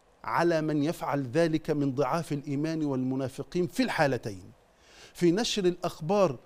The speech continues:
التي لم يتثبت منها أو التي تثبت أنها تخيف الجماعة وتفرق الجمع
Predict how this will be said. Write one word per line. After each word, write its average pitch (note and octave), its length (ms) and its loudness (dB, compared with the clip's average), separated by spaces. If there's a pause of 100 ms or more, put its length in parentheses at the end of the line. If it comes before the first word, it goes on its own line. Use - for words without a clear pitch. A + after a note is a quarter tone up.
(260)
التي D#3 340 4
لم D3+ 220 4
يتثبت E3 680 0
منها A3+ 360 -2 (640)
أو B3+ 160 8
التي A#3+ 440 4
تثبت G3+ 640 2
أنها G3 480 0
تخيف F#3+ 520 0
الجماعة D3 720 2
وتفرق D3 720 2
الجمع A#2+ 560 0